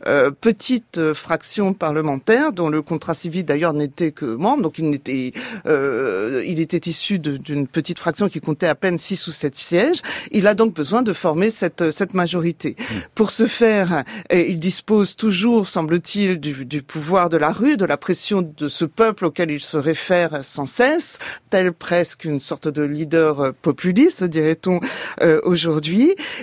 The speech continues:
Speaker 1: Et il est porté à croire, euh, qu'il, qu'il est encore porté par cette vague, par les récentes élections municipales de Yerevan,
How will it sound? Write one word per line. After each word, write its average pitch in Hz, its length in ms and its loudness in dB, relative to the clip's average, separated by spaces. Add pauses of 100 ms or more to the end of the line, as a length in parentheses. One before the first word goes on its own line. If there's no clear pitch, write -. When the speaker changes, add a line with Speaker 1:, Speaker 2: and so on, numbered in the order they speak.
(100)
Speaker 1:
Et 247 460 4
il 214 220 4
est 208 120 6
porté 220 340 2
à 202 80 6
croire, 208 540 0
euh, 165 100 4
qu'il, 165 560 -4
qu'il 160 300 -4
est 151 180 2 (240)
encore 214 380 2
porté 196 280 -2
par 170 160 -2
cette 160 240 -4
vague, 226 340 2
par 175 160 2
les 175 100 2
récentes 196 480 0
élections 165 360 0
municipales 170 720 0 (300)
de 175 140 0
Yerevan, 156 680 2